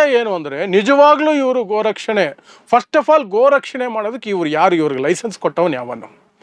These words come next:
ಅದನ್ನ ನಾವು ಪ್ರಶ್ನೆ ಮಾಡಬೇಕು. ಆಮೇಲೆ ಮಿಕ್ಕಿದ್ದು ಹೇಳ್ತೀನಿ, ಇವ್ರಿಗೆ ಇವ್-, ಇವ್ರದ್ದು ಕಿತಾಪತಿ ಏನು ಅನ್ನೋದು ಅವ್ರ ಬಾಯಿಂದನೇ ಹೇಗೆ ಹೊರಗಡೆ ಬರುತ್ತೆ ಅಂತ. ಏನಾದರೂ ಅನುಮಾನ ಇದ್ರೆ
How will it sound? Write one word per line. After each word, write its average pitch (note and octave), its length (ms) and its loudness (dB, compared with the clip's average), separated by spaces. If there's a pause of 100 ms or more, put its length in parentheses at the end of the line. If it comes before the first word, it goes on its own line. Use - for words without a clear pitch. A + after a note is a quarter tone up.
(380)
ಅದನ್ನ G3 220 2
ನಾವು G3 140 2
ಪ್ರಶ್ನೆ E3 340 -6
ಮಾಡಬೇಕು. C3 520 -8
ಆಮೇಲೆ E3 200 2
ಮಿಕ್ಕಿದ್ದು D3 340 -4
ಹೇಳ್ತೀನಿ, A#2+ 500 -8 (420)
ಇವ್ರಿಗೆ C#3+ 440 2
ಇವ್-, G#3 200 4
ಇವ್ರದ್ದು F3+ 520 6
ಕಿತಾಪತಿ D#3+ 600 -2
ಏನು E3+ 180 2
ಅನ್ನೋದು D3+ 260 0
ಅವ್ರ F3 200 2
ಬಾಯಿಂದನೇ D#3+ 460 0
ಹೇಗೆ D#3 180 0
ಹೊರಗಡೆ C#3+ 360 -2
ಬರುತ್ತೆ C3 360 -8
ಅಂತ. A2+ 200 -16 (1000)
ಏನಾದರೂ D#4+ 420 6
ಅನುಮಾನ B3+ 380 2
ಇದ್ರೆ E3 760 -6